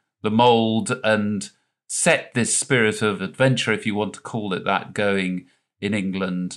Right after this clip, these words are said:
But his efforts were unsuccessful, as indeed the attempts by the first who went over in sixteen oh six, sixteen oh seven, that first expedition, that looked like it was gonna go the way of all the others and fall apart,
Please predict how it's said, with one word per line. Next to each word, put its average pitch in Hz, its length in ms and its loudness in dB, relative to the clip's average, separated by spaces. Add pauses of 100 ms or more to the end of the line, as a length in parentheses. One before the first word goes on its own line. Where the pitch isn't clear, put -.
But 127 140 0
his 135 200 2
efforts 123 400 0
were 113 140 2
unsuccessful, 104 920 -4 (300)
as 156 220 4
indeed 143 680 2 (120)
the 120 320 2
attempts 139 520 2
by 120 300 4
the 98 340 -2
first 143 640 6
who 117 80 2
went 127 200 4
over 117 240 2
in 110 220 0
sixteen 131 420 -4
oh 110 80 2
six, 117 300 -2
sixteen 104 320 -4
oh 107 100 0
seven, 104 680 2 (380)
that 131 240 2
first 143 380 6
expedition, 107 720 0
that 123 280 4
looked 113 220 -2
like 113 240 2
it 120 80 -2
was 107 120 -6
gonna 113 180 0
go 113 180 2
the 107 80 -2
way 113 180 4
of 104 100 0
all 110 100 -2
the 110 120 0
others 107 400 0
and 107 340 -2
fall 120 260 0
apart, 110 600 0